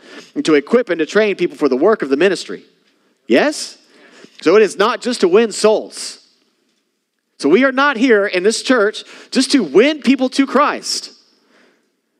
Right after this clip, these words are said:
And then people will say to me oftentimes, "Well, if you focus too much on discipleship, you won't have evangelism." Well, how can I have proper evangelism without discipleship? Did you hear me or am I losing you? In other words, uh, there's a tension in churches today.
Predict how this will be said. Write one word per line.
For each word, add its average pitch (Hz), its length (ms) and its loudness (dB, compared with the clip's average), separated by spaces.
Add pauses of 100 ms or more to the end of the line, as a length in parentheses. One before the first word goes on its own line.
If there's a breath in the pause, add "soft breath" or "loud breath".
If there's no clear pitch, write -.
And 120 100 -2
then 135 120 2
people 226 260 0
will 214 60 4
say 226 200 2
to 220 80 -4
me 233 180 0
oftentimes, 202 560 -2
"Well, 196 100 2
if 226 120 -6
you 208 40 -10
focus 202 280 -2
too - 80 -2
much 226 180 -2
on 220 80 0
discipleship, 196 640 -2
you 170 60 -12
won't 202 180 2
have 196 100 -2
evangelism." 151 680 -2 (1200 soft breath)
Well, 156 100 2
how 311 160 0
can 269 140 -2
I 269 100 2
have 233 300 -2 (140)
proper 233 320 0
evangelism 185 500 0
without 190 180 0
discipleship? 160 640 -2 (3250)
Did 262 120 -6
you 214 80 0
hear 202 140 0
me 208 80 -4
or 165 60 -6
am 143 40 -6
I 131 60 0
losing 120 380 -2
you? 85 100 -10
In - 1200 -20
other 180 140 0
words, 156 200 -2
uh, 131 120 -4
there's 131 220 -2
a - 60 0
tension 175 520 -4
in 127 100 -4
churches 185 460 -6
today. 101 400 -6